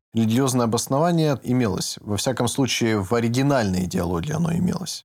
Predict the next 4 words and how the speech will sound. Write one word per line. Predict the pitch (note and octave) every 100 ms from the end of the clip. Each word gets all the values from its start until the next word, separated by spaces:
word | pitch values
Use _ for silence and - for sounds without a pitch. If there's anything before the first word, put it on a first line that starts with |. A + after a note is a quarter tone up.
| _
Но | A#2 C3+ C3
сам | A#2 - G3+ G#3+ G3+ -
мясник, | A2+ A2+ - A2 F#2 -
наверное, | G#2 A2 C#3 G3 F3+ D3 B2+ A2+ G#2+